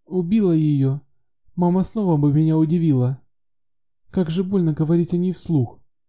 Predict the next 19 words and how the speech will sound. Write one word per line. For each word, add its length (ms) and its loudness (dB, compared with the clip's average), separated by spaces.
Я 180 -2
так 200 -4
и 40 0
не 100 0
оплакала 500 -2
ее. 400 0
Если 300 0
начну 360 -2
это 180 -2
делать, 440 -4
то 100 -4
провалю 360 2
задание, 640 0
и 100 -4
тогда 320 -2
мне 160 0
придется 400 -2
оплакивать 640 -4
всех, 480 -6